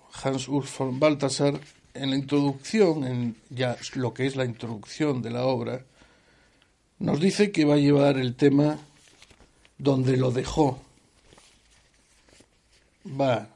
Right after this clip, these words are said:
a tomar el tema donde lo dejó Kierkegaard, en lo filosófico psicológico, y lo va a llevar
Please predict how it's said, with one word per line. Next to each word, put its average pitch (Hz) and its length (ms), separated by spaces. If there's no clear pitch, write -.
a 123 120
tomar 131 400
el 117 200
tema 120 460
donde 113 340
lo 113 100
dejó 135 300
Kierkegaard, 147 600
en 120 200
lo 117 100
filosófico 120 640
psicológico, 139 1000
y 180 140
lo 160 140
va 196 80
a 190 40
llevar 139 560